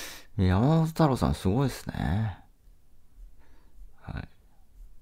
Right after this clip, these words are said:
うん。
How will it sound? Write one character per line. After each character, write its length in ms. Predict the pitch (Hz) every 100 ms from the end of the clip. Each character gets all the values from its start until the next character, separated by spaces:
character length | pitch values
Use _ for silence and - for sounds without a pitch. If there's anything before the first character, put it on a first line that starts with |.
| - - - - - - - - - - - - - - - - - - - - - - - - - - - - - - - - -
う 40 | 82
ん。 360 | 73 60 -